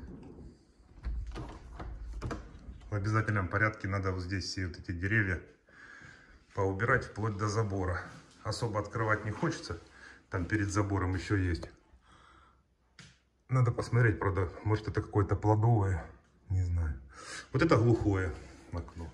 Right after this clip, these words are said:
Ну и последнее. Тоже проветривание и полностью, и полностью открывается.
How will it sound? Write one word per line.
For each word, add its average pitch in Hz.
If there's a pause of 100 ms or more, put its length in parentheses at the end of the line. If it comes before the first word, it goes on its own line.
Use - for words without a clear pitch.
Ну 190
и 139
последнее. 120 (1400)
Тоже 92 (1000)
проветривание 98
и 120 (360)
полностью, 101 (600)
и -
полностью 101
открывается. -